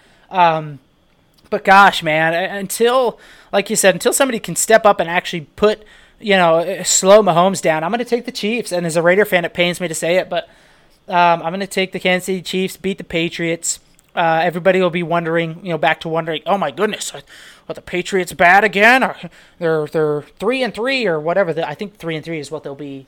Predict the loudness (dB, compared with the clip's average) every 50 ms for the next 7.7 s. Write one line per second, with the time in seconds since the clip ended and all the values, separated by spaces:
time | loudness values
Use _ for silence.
0 | _ _ -8 -6 -4 -4 -6 -8 -8 -12 -12 -12 -8 -8 -6 -6 -6 -6 -6 -6
1 | -4 -4 -6 -6 -10 -12 -16 -20 _ _ _ _ -4 0 0 2 2 0 -2 -4
2 | -6 -4 -4 -4 -4 -4 -4 -6 -6 -8 -10 -10 -10 -8 -8 -6 -6 -6 -8 -10
3 | _ _ _ _ -20 -20 -20 -12 -6 -6 -6 -6 -8 -14 -14 -16 -20 _ _ _
4 | _ _ _ _ _ _ _ _ _ _ -12 -10 -10 -10 -8 -10 -12 -6 -6 -6
5 | -4 -2 -4 -4 -4 -6 -10 -10 -6 -6 -4 -4 -4 -6 -6 -6 -6 -6 -4 -4
6 | -6 -6 -6 -8 -8 -6 -6 -8 -8 -8 -8 -10 -12 -14 -14 -8 -6 -6 -6 -6
7 | -6 -10 -10 -10 -12 -16 _ -14 -12 -10 -10 -8 -10 -10